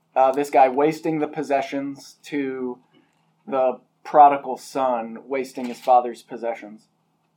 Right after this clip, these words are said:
All right, so verse three. And the manager said to himself,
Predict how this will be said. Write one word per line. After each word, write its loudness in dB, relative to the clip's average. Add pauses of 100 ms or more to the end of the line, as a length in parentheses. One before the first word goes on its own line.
(880)
All 6
right, 2
so 2
verse 0
three. -2 (1400)
And 2
the 0
manager 2
said 0
to -4
himself, -2